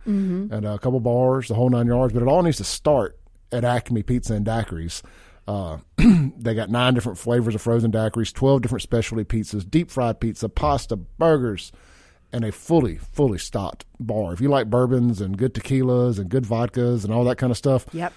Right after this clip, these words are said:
Speaker 2: they got a master bartender there. I mean, it's the real deal. No nonsense. I, I, I kid you not. I would not lead you wrong.
Speaker 1: And try the tiramisu while you're there, too, 'cause it's amazing.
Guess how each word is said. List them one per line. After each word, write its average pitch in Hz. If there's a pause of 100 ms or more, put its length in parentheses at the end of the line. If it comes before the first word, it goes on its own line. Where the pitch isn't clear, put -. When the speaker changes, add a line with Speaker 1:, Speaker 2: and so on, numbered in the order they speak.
(420)
Speaker 2:
they 110
got 110
a 104
master 117
bartender 120
there. 117
I 92
mean, 117
it's 127
the 147
real 131
deal. 101
No 123
nonsense. 101
I, 104
I, 107 (120)
I 110
kid 131
you 117
not. 107
I 120
would 139
not 160
lead 147
you 120
wrong. 107 (140)
Speaker 1:
And 190
try 190
the 190
tiramisu 160
while 139
you're 135
there, 127
too, 127
'cause 139
it's 143
amazing. -